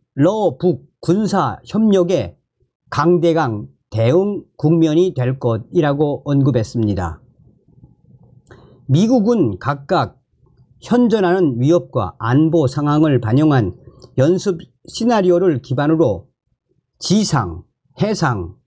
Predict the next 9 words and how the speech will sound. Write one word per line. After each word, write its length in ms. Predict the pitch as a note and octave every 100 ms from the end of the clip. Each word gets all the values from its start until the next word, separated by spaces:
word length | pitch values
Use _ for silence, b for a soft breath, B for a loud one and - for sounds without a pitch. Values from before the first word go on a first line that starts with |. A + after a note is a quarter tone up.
| _
공중, 640 | C#3+ F3 G3+ C#3+ G#2 E2+ _ _
사이버, 640 | - - C#3 G3 E3 G#2 E2 _ _ _ -
우주 480 | A3+ A#3 A3+ F#3
자산 440 | - C3+ E3 D#3+ C3+
등을 440 | F#3+ G#3 C#3 F#2 _ _ _ _
활용한 640 | - G3 F3 D3+ F#3 G3+ G3+ _ - _ _ _ -
대규모 840 | D3 E3+ E3+ C3 A#3+ G#3+ G2+ - _ _
다영역 840 | - B2 C3+ A#2+ A#2+ B2+ E3 D#3+ _ _ C#3
연합 420 | D3 E3 E3+ -